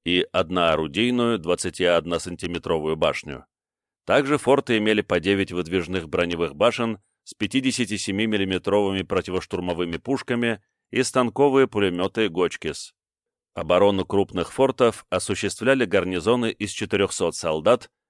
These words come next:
небольших укреплений, около ста человек. Гарнизон крепости Льежа состоял из двенадцати крепостных пехотных батальонов, трёх артиллерийских полков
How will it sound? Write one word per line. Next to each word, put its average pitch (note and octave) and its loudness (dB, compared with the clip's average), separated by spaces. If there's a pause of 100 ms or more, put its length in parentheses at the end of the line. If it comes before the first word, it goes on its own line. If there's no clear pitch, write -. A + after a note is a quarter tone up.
небольших G#2 0
укреплений, F2+ -6 (220)
около C#3+ 2
ста E2 0
человек. F2+ -2 (800)
Гарнизон A#2+ 2
крепости B2+ 0
Льежа B2 2
состоял G#2+ 0
из E2+ -2
двенадцати F#2 -2
крепостных F2 -4
пехотных F2 -2
батальонов, F2 -2 (320)
трёх G#2 0
артиллерийских F#2+ -2
полков D#2+ -2